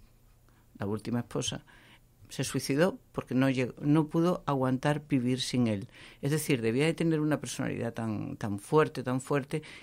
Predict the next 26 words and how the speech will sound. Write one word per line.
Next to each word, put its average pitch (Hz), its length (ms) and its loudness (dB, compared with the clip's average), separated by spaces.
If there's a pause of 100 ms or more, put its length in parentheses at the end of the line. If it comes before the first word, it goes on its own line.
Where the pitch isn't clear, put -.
que 120 100 -6
lo 104 140 2
era 120 240 2
para 120 200 -2
lo 107 280 0
bien 127 380 4
y 147 80 -2
para 127 240 0
lo 120 120 2
mal, 127 260 2 (520)
y, 165 380 0
y 185 120 -6
tan 185 200 4
extraordinaria 147 960 2
que 147 120 0
desde... 135 380 0 (540)
Yo 170 200 2
pienso 170 540 2
que 170 120 0
es 165 40 4
muy 175 200 4
difícil 151 540 -2
que 131 140 0
desde 127 340 0
lo 127 180 6
ordinario, 143 760 4